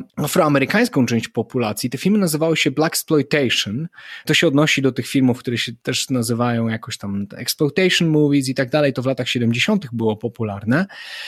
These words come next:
Natomiast właśnie te Blaxploitation chodziło o to, że te filmy,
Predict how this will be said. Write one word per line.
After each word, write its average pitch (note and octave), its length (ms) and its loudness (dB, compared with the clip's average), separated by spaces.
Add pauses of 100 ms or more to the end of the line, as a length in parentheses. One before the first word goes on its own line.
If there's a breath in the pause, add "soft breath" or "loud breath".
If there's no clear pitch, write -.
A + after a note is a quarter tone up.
(240 loud breath)
Natomiast G3 520 4
właśnie F#3+ 240 0
te - 120 0
Blaxploitation F#3 840 2
chodziło C#3 340 2
o D3+ 100 0
to, E3 200 4
że C#3+ 520 2
te C#3 100 -6
filmy, D3+ 800 0